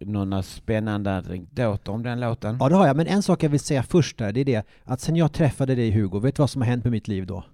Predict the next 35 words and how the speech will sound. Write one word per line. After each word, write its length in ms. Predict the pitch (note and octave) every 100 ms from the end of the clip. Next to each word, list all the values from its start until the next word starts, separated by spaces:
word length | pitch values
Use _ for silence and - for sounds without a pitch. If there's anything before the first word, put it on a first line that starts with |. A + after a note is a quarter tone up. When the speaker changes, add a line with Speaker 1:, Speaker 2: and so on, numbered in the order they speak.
| _
Speaker 1:
Nej. 480 | - B2 C#3+ D#3 F3 - - -
Speaker 2:
Då 100 | F#3
har 100 | A3
mitt 240 | F#3+ -
liv 140 | G#3
blivit 380 | F3+ F#3+ E3+ A3
en 100 | C#4+
fest. 500 | - D2+ - - - - - _
Speaker 1:
Oj, 280 | - D#3+ D#3
vilken 300 | A#2 C3 C#3
tur. 400 | B2 E3 A#2+ G#2
Min, 340 | G#2+ C#3 A#2+ D3
mitt 200 | C#3 B2
liv 180 | D#3
har 160 | C3+ C3
också 200 | A#2+ G2+
blivit 240 | F2 F2+
en 100 | F2
fest. 300 | D#2+ D#2 -
Speaker 2:
Vad 160 | C#3+ F#3+
roligt, 580 | G#3 C3+ E3 F#2+ - - -
eller 160 | C#3+
hur? 320 | G#3 C3 F#2+ -
Speaker 1:
Mm, 420 | G#2 B2+ C#3+ C#3+ -
fantastiskt. 880 | C3 A#2 C#3 C3 - F2 F2+ - - - _ _ -
Speaker 2:
Och 240 | D#3 - D#3+ -
livet 340 | D#3+ F3 F3+
är 40 | E3+
en 80 | D#3
fest, 300 | G#3 F#3+ -
det 60 |
är 40 | F#3
ju 60 |
riktig 280 | F#3 - F3
proggmusik. 1160 | - B2+ F#2+ - - - C3 - A#2 - -